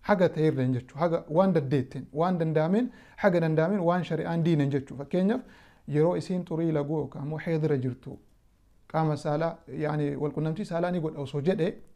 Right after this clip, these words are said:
kuni, yaani waan Rabbiin subhaanahu wa ta'ala daangaa itti godhe, daangaa cabsuudha. Kanarratti tole jechuu hin qabdu jechuu.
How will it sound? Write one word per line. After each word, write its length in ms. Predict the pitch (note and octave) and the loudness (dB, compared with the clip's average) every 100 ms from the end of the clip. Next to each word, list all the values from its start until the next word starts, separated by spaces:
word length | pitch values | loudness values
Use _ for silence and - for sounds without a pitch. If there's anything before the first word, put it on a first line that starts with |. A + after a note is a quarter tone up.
| - _ _ - - - | -20 _ _ -20 -20 -4
kuni, 240 | F#3 G#3 B3+ - - - _ _ - | 2 4 2 -4 -20 -20 _ _ -16
yaani 200 | C#3 C3+ | -8 -4
waan 160 | C#3 D#3+ | 0 0
Rabbiin 220 | E3 E3 | 0 -4
subhaanahu 280 | E3+ - F3 | -8 -8 -8
wa 40 | D#3+ | -6
ta'ala 180 | E3 D#3 | -4 0
daangaa 240 | E3+ F3 | 0 0
itti 140 | D#3 F3 | -4 -4
godhe, 160 | G3+ | -6
daangaa 260 | E3 E3+ F3 | -2 0 -2
cabsuudha. 380 | E3+ F3 G#3 - - | -4 -8 -8 -8 -8
Kanarratti 380 | D#3 E3+ F#3 E3 | -4 -2 -2 0
tole 220 | F3+ F3 | 0 0
jechuu 220 | E3+ F3 | -2 -6
hin 80 | D3+ | -4
qabdu 220 | D3+ A#2 | -4 -6
jechuu. 260 | A#2+ - | -10 -12